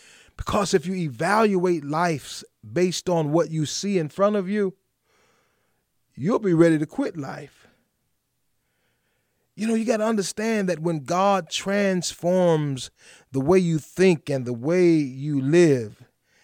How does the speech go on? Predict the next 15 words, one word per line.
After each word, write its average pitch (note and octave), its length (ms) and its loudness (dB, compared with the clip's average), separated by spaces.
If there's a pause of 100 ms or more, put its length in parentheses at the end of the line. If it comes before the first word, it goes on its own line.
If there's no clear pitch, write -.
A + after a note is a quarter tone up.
(260)
in D3+ 140 -2
other G#3+ 160 6
words, G3+ 320 6
what F#3 160 2
it's D#3 80 -4
saying G3+ 380 2
is D#3+ 260 0 (880)
you G#3+ 220 4
don't G#3+ 320 4
think - 640 -2 (260)
like E3+ 380 -2
your D#3 120 0
traditions. C#3 1300 -4 (760)
You F#3 180 0
no A#3 360 8